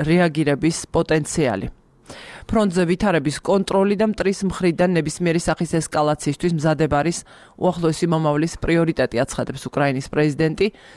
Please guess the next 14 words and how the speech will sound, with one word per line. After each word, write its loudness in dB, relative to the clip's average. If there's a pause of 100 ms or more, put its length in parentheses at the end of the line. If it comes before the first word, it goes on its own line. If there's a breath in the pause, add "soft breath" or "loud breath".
(120)
„წინსვლა 0
და 2
ჩვენი 0
მიწის 0
შემდგომი 0
გათავისუფლება 0
არის 0 (540 loud breath)
პრიორიტეტი, 2
რომლისთვისაც 0 (120)
გულდასმით 0 (180)
ვემზადებით“, 0
აღნიშნა -2
მან. 0 (2750 loud breath)
შეერთებული 0